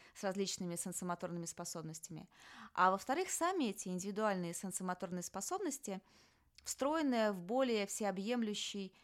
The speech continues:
биологический, психологический и культурный контекст. Познание укоренено не только в физическом теле, но и в окружающей среде, как внешней части когнитивной системы. А потому что познание происходит под воздействием внешних раздражителей,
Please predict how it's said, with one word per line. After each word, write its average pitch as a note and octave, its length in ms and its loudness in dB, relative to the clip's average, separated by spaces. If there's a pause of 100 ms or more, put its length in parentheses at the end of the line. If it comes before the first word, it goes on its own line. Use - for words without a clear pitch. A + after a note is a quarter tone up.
(140)
биологический, G3 920 0
психологический E3+ 1200 -2
и E3 40 -2 (220)
культурный F#3 400 -2
контекст. - 520 -10 (800)
Познание D4+ 460 4
укоренено C4 440 2
не B3 120 4
только F#4+ 300 0
в - 20 -14
физическом A3+ 520 0
теле, D#3 320 -6
но B3+ 280 4
и D#4+ 40 4
в B3+ 60 2
окружающей A#3+ 520 0
среде, G#3 440 -6 (140)
как D#3+ 260 -8
внешней G3+ 440 2
части - 360 -4
когнитивной F#3 520 -4
системы. - 520 -10 (200)
А F3+ 100 0
потому G#3 260 4
что A#3 160 -4
познание C#4 480 2
происходит C4 640 0
под G3 140 -4
воздействием A3+ 580 0
внешних A#3 380 -2
раздражителей, A3 680 -4